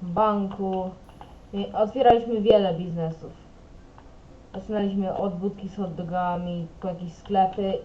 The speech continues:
aż w końcu doszliśmy do tamtego banku. O,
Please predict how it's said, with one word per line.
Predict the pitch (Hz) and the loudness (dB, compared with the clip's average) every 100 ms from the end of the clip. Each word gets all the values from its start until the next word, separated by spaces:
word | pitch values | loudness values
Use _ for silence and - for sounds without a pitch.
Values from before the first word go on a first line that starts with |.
| - - | -8 -6
aż | 180 | -6
w | - - | -6 -4
końcu | 208 202 196 | 0 0 -2
doszliśmy | 175 180 180 180 180 | -6 -8 -8 -8 -6
do | 175 | -6
tamtego | 170 170 170 196 170 175 160 - | -4 -6 -4 -6 -6 -6 -6 -2
banku. | 190 170 156 151 - 127 120 - - | 0 2 0 -6 -14 -14 -14 -16 -14
O, | - | -12